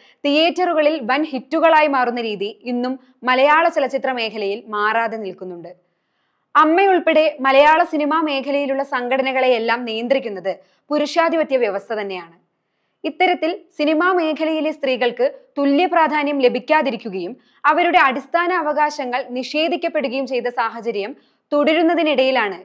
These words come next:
രണ്ടായിരത്തി പതിനേഴിൽ മലയാളത്തിലെ ഒരു പ്രമുഖ നടി ആക്രമിക്കപ്പെടുന്നത്. നടിയെ ആക്രമിച്ചതിന് പിന്നിലെ ഗൂഢാലോചനയിൽ മലയാളത്തിലെ ഒരു പ്രധാന നടൻ ഉൾപ്പെടുകയും പുരുഷ താരങ്ങൾ മിക്കവരും ആ നടന് പിന്തുണയുമായി എത്തുകയും ചെയ്തതോടെ സിനിമാ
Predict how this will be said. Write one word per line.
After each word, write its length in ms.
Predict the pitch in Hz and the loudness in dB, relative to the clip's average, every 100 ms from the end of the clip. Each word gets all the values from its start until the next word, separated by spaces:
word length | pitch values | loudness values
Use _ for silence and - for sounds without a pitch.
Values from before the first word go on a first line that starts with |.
| 220 | -6
രണ്ടായിരത്തി 480 | 247 254 294 302 302 | 0 4 4 2 0
പതിനേഴിൽ 460 | 240 233 233 185 175 _ _ 233 | 0 0 -2 -4 -6 _ _ 0
മലയാളത്തിലെ 560 | 247 262 285 285 262 240 226 | 4 6 6 4 2 2 0
ഒരു 100 | 247 | -2
പ്രമുഖ 360 | 240 233 - 277 | -2 -4 -4 -6
നടി 180 | 233 196 190 214 208 | -6 -6 -6 -2 0
ആക്രമിക്കപ്പെടുന്നത്. 800 | 208 240 226 214 196 180 175 180 - _ _ _ _ _ - 311 | 0 -6 -8 -10 -12 -12 -10 -10 -12 _ _ _ _ _ -2 2
നടിയെ 260 | 339 381 381 | 4 4 4
ആക്രമിച്ചതിന് 540 | 339 339 330 311 311 320 | 2 0 -2 -2 -4 -2
പിന്നിലെ 300 | 285 277 277 247 | -4 -2 -2 -2
ഗൂഢാലോചനയിൽ 840 | 240 247 294 311 294 240 233 185 170 - _ - 254 | -4 0 2 4 2 0 -2 -6 -8 -12 _ -2 2
മലയാളത്തിലെ 560 | 254 277 294 277 254 277 240 | 6 6 4 2 0 0 -2
ഒരു 80 | 269 | -2
പ്രധാന 320 | 269 254 269 320 302 | -2 0 0 0 -2
നടൻ 200 | 254 254 | -2 -4
ഉൾപ്പെടുകയും 560 | 220 - 240 185 185 240 - _ _ | -4 0 0 0 -4 -8 -14 _ _
പുരുഷ 280 | 294 311 370 349 | -2 -2 -2 -2
താരങ്ങൾ 300 | 330 311 311 262 | -2 0 0 -2
മിക്കവരും 420 | - 254 247 269 247 | -2 2 2 0 -4
ആ 40 | 269 285 | -2 0
നടന് 280 | 247 247 254 | -2 -4 -6
പിന്തുണയുമായി 680 | 254 247 302 320 311 277 262 220 | -6 -2 0 2 0 0 -2 -2
എത്തുകയും 360 | 262 247 277 262 | -4 -4 -4 -4
ചെയ്തതോടെ 440 | 202 196 175 185 277 _ _ _ _ | -4 -4 -6 -8 -10 _ _ _ _
സിനിമാ 300 | 302 311 349 | 0 2 4